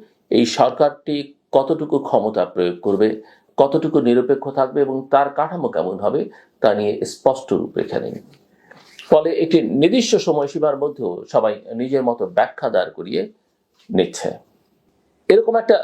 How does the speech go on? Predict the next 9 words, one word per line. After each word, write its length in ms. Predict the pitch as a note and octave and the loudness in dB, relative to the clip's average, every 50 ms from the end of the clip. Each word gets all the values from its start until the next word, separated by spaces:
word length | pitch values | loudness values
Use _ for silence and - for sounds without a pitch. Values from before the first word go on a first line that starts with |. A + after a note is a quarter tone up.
| - - D3+ | -2 -8 -2
দ্বিধার 320 | C#3 F#3 E3+ F#3 G3+ G3+ | -2 0 2 2 0 0
মধ্যে 220 | F#3+ F#3+ F3 F3 | -2 -6 -6 -6
সবচেয়ে 800 | E3+ - - G#3 G3+ - _ _ - - G#3 F#3 F3+ F3 D#3 - - _ - C3 A#2+ A2+ | -8 -4 -2 -4 -4 -4 _ _ -6 0 0 2 2 2 -2 -4 -8 _ -4 -4 -2 -2
দৃষ্টিকটু 580 | B2+ C#3+ C#3 - E3+ D#3+ D#3+ D#3 D3 D3+ D3 C#3+ | -4 -6 -4 -4 -4 0 2 0 0 2 0 0
বিষয় 320 | A#2+ C3+ C3+ - E3 C3+ A#2+ | 0 -2 0 0 0 0 0
হলো 140 | G#2 G2+ C3 D3+ | 0 0 0 0
বর্তমান 420 | C#3+ G#2+ F#2+ - - A2+ A2+ G#2+ G#2+ - - G#2+ | 2 0 -2 -2 -2 -4 -4 -4 -4 -4 -6 -6
অন্তর্বর্তী 460 | A2+ A2 C#3+ C3+ C3+ C#3 C#3 - G2 | -4 -2 -4 0 0 -2 -2 -2 -10
সরকার 460 | - - - F2 - - G#2+ B2 - | -6 -2 -2 -2 0 0 0 0 0